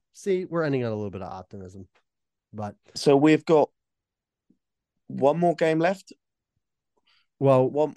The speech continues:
Speaker 2: one, one more left game with Bris-, Brisket.
Speaker 1: No,
Speaker 2: and
Speaker 1: two
Speaker 2: then
Speaker 1: left. Bu-, uh, we got Buffalo and Tampa. He's
Speaker 2: Buffalo and Tampa.
Speaker 1: Yeah, so he'll be back. He'll be back for the Texans.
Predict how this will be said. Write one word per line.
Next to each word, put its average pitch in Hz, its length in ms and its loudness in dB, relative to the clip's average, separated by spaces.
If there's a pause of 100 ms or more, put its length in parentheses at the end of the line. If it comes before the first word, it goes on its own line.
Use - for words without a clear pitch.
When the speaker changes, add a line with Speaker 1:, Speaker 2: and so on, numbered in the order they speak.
Speaker 2:
one, 156 160 -2 (280)
one 160 180 0
more 160 140 -4
left 156 200 -6
game 160 220 -6
with 156 180 -14
Bris-, 160 240 -8 (200)
Brisket. 160 340 -2
Speaker 1:
No, 107 200 -8 (120)
Speaker 2:
and 135 80 0
Speaker 1:
two 139 80 2
Speaker 2:
then 131 80 4
Speaker 1:
left. 123 300 -8
Bu-, 131 80 -4
uh, 123 260 -2
we 117 120 -6
got 113 200 -6
Buffalo 123 480 -2
and 104 140 -6
Tampa. - 360 -14 (1200)
He's 127 180 0
Speaker 2:
Buffalo 123 140 2
and 110 120 0
Tampa. 101 440 -2
Speaker 1:
Yeah, 117 220 -10
so 120 240 -8
he'll 156 260 2
be 160 120 2
back. 135 400 -2 (240)
He'll 127 260 0
be 127 100 -4
back 127 220 -4
for 131 100 -10
the 107 80 -12
Texans. 110 760 -10